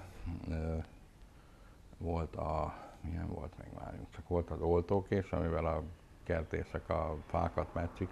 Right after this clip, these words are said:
szemzik, oltják. Hát, ö,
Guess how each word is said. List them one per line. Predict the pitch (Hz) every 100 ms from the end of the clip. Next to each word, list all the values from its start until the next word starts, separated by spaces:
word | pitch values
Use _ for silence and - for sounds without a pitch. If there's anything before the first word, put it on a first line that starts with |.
| -
szemzik, | 85 82 87 98 - - - -
oltják. | 85 85 87 104 107 - - - - - - - - - - - - - - - - - - - - - - - - - - - - - - - - - 95
Hát, | -
ö, | 92 87